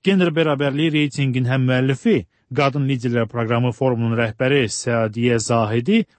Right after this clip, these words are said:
bunu şərh edərkən bildirib ki, Ərəbistan yarımadasının ölkələri qadınların sağlamlıq və təhsil sahələrində böyük uğurlara imza atsalar da, onların iqtisadi və siyasi imkanlarında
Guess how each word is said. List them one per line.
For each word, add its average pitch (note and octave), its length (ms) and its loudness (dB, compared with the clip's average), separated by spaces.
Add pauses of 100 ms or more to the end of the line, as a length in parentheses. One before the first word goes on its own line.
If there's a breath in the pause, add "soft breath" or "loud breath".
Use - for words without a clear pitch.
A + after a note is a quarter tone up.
bunu F#3 300 4 (100)
şərh F#3 320 -2
edərkən E3+ 640 -2
bildirib D3 400 0
ki, G#3+ 220 0 (340 soft breath)
Ərəbistan D#3+ 500 0
yarımadasının C3+ 680 0
ölkələri B2+ 480 0
qadınların A#2+ 720 0
sağlamlıq C#3+ 640 0
və A2+ 160 0
təhsil C3+ 320 -2
sahələrində C3+ 680 0 (120)
böyük A2 260 2
uğurlara B2+ 480 2
imza G#2 380 -2
atsalar E3 360 0
da, G2+ 140 -2 (180 soft breath)
onların C#3+ 460 2
iqtisadi C#3 640 -2
və A#2+ 160 2
siyasi B2+ 560 0
imkanlarında A#2 720 0